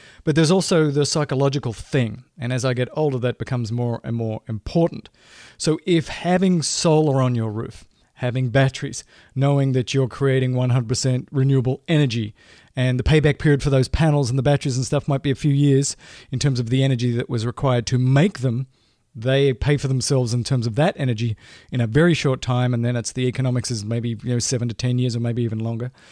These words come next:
But just knowing, uh, when I look at my panels, when I look at my electric car, when I look at my batteries, knowing that I'm driving around on a one hundred percent renewable resource or close to it,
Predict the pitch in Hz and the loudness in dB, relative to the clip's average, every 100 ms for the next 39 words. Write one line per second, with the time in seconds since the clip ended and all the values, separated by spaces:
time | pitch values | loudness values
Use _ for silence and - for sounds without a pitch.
0 | - - - 139 139 - - 185 - 160 | -20 -20 -4 0 0 -2 -4 -2 2 2
1 | 160 185 156 117 110 _ _ 139 - 156 | 4 4 2 -2 -10 _ _ -10 -4 0
2 | 156 156 160 190 175 143 - 139 123 127 | 2 4 2 2 0 -2 -2 -4 -4 -4
3 | 127 127 131 156 180 160 135 120 139 - | -4 -4 -2 -2 -2 -2 -2 -4 -8 -8
4 | 123 110 120 120 139 147 160 123 120 - | -6 -6 -6 -4 -2 -2 -4 -4 -4 -4
5 | 127 120 147 139 123 107 - - - - | -2 2 4 4 2 0 -10 -20 -14 -2
6 | 135 127 113 143 147 135 131 135 131 110 | 0 2 2 2 4 2 2 2 2 0
7 | 107 - 131 123 123 139 139 120 - 135 | -6 -6 -4 -2 2 2 2 0 -4 -4
8 | 135 127 127 113 107 127 139 170 196 - | -2 0 0 0 0 0 2 0 0 -4
9 | - 104 - 113 - 165 | -12 -10 -4 -4 -2 -6